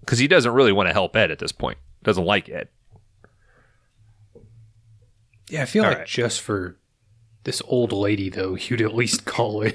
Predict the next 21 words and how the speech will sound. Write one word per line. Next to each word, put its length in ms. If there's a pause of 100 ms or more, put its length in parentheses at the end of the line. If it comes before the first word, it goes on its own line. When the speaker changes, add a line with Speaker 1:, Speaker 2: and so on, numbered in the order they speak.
Speaker 2:
and 160
be 120
like, 340 (1160)
"I 100
don't 160
know, 200
man. 340 (260)
I 60
don't 100
know 100
if 120
you 60
could 100
just 240
leave 260
a 80
body 520
under 260
a 60
floorboard 800
and 220